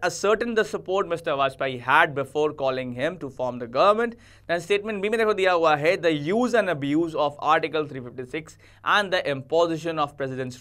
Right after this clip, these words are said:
rule are now monitored closely by the lower courts." In statement C, it said, "Once the names of the candidates for the elections were known, much of the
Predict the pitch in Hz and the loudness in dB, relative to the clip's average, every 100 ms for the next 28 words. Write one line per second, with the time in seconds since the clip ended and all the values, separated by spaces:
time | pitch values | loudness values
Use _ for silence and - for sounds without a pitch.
0 | - 113 139 214 - - 135 147 151 156 | -12 -10 -8 -10 -16 -10 0 0 2 0
1 | 170 147 143 156 160 156 143 147 143 202 | 0 0 -4 -2 0 0 0 -4 6 8
2 | 220 147 135 156 131 135 135 151 127 117 | 8 2 -6 -2 2 2 2 0 0 -2
3 | 110 113 156 214 233 190 151 139 117 120 | -2 -2 10 12 12 6 -6 -6 -8 -10
4 | 160 233 - - 190 190 - - _ 139 | -4 -4 -6 0 2 2 -2 -20 _ 0
5 | 156 262 - 220 185 151 170 196 - 151 | 4 4 4 0 2 0 -2 -4 -4 -4
6 | 139 139 139 139 147 139 151 147 - 139 | -2 -6 -4 -4 -2 0 0 -2 -4 0
7 | 143 139 143 127 127 170 175 160 143 127 | 2 0 -4 -4 0 0 0 -6 -8 -4
8 | 120 113 127 214 247 247 - _ 147 175 | -6 -4 0 2 2 -2 -16 _ 2 4
9 | 240 - 175 156 147 | 4 4 0 2 0